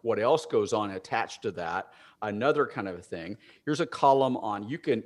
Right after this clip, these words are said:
how you can be involved in the days of covid with information about that. Then here's the leadership column. And then here's the great place. Uh, there's a, on page, the, this is a four, four, four-page newsletter. It's a little more complicated than that, but it's a four-page newsletter.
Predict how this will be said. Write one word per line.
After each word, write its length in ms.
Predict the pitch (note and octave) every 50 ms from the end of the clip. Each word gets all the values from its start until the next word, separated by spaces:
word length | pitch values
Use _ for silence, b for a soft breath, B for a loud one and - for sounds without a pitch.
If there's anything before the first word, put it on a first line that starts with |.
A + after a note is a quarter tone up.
| - -
how 180 | - B2+ C3
you 180 | C3+ C3 C#3 F3
can 160 | - D#3 C3
be 180 | A2+ C3 C3 C3
involved 500 | A#2+ G#2+ F2 G#2 G2 G#2+ A#2+ C3 C3 B2+
in 60 | A#2
the 60 | G#2+
days 280 | F#2 G2+ G#2+ B2 B2+ A#2+
of 140 | G#2+ F2+ -
covid 560 | - - D#3 D3 C3+ G#2 G2+ G2 F#2+ A#2 -
with 240 | G2+ G2+ G2 - G#2+
information 640 | G#2+ G#2 - A2 G2+ G2+ G2 F#2+ G2 - - G2+ F#2
about 340 | F2 F#2 F#2+ F#2 F2 - -
that. 340 | F2+ E2 E2+ F#2+ G2+ - B B B B B B B B
Then 120 | A#2+ A2
here's 240 | G#2+ B2 C#3+ C#3+ -
the 100 | - A#2
leadership 720 | G2+ G2 G2+ A2 B2+ C3+ D3+ D3+ C#3+ - - C3+ A2+ - -
column. 500 | - - B2+ B2+ B2+ A2+ F#2+ F2+ F#2+ F#2 B B B B B B
And 140 | - G2+ F#2+
then 80 | G2 G2+
here's 280 | G2+ B2+ D3+ E3 D#3
the 100 | - A#2+
great 400 | F#2+ - G#2+ A2+ A#2+ C#3+ - -
place. 420 | - A#2 G2+ F#2 F2+ F#2+ - - G#2
Uh, 380 | F#2+ F#2 - - - - - - _ - - -
there's 240 | F#2 F#2 G2 F#2+ -
a, 120 | F#2 - -
on 180 | G#2 G#2 F#2+ F2
page, 460 | - C3+ B2 A#2 A2 G#2+ G2 F#2+ - -
the, 160 | F#2+ F#2+ F2+
this 120 | A2+ A#2 A2+
is 60 | -
a 80 | G2+
four, 440 | - - - G#2 G2 G2 G2 F#2+ F#2 - - _ _
four, 360 | - C#3 A#2 G#2+ G2 F#2 - - - - _ _
four-page 420 | - E3+ D3+ - - F2+ E2+ - -
newsletter. 380 | G2+ F#2+ F2 - F2+ F2+ - E2+
It's 100 | E2+ -
a 40 | G#2
little 120 | G2+ F2+ F2
more 100 | D#2+ -
complicated 380 | - F2 F2 - - F2+ E2 E2
than 60 | - E2
that, 80 | D#2+
but 60 | E2
it's 80 | E2 -
a 40 | G2+
four-page 400 | - C3 A#2 - G2+ F2 D#2+ -
newsletter. 500 | F2 E2+ D#2 - F2 E2+ D#2+ E2 D#2 -